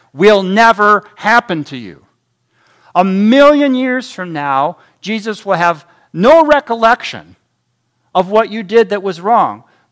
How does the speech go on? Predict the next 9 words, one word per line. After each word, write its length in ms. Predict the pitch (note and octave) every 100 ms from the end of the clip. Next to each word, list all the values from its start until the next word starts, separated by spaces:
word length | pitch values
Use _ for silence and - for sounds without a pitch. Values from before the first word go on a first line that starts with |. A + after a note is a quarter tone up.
| E3
because 420 | F#3+ - F#3 F#3
he's 160 | G3 -
forgotten 580 | - F3+ G3 A3+ - C#3
on 120 | D#3
purpose, 440 | - A3+ A3 B2+
because 320 | - E3 F#3
he 100 | F3
separated 760 | D#3+ - A3+ - F#3 E3+ D3 C3+
it 160 | C3+